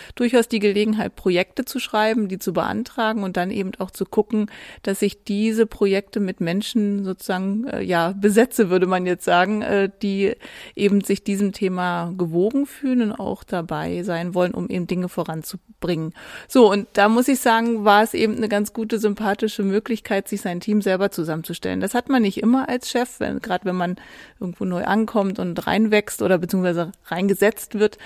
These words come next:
äh, sondern bei mir war das ja eben eher ein Prozess. Und das hat sehr viel Freude gemacht, muss ich sagen. Und ich habe auch gelernt im Laufe der Zeit, dass es, äh, ja, die Menschen ganz unterschiedliche Qualitäten haben und ganz unterschiedliche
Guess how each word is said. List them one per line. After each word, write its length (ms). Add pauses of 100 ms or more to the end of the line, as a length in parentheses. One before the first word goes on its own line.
(440)
äh, 480
sondern 280
bei 100
mir 200
war 80
das 200
ja 80
eben 420
eher 160
ein 180
Prozess. 600
Und 180
das 140
hat 240
sehr 240
viel 140
Freude 360
gemacht, 340
muss 180
ich 140
sagen. 400
Und 220 (380)
ich 100
habe 160
auch 240
gelernt 460
im 400 (320)
Laufe 260
der 200
Zeit, 400
dass 160
es, 220
äh, 420
ja, 180
die 140
Menschen 340
ganz 160
unterschiedliche 760
Qualitäten 840
haben 260
und 140
ganz 180
unterschiedliche 840